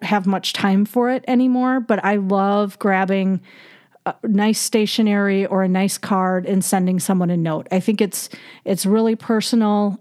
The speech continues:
It's, um, it lets that other person know that you took time. You know, I mean, it takes longer than it does to shoot a text message.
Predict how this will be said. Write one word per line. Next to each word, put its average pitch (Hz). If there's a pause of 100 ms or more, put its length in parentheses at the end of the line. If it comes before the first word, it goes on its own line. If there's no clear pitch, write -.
It's, 190 (600)
um, 180 (1160)
it 220
lets 226
that 254
other 214
person 202
know 190
that 190
you 202
took 208
time. 190 (920)
You 208
know, 214
I 220
mean, 247
it 247
takes -
longer 202
than 180
it 185
does 190
to 208
shoot 190
a 180
text -
message. 175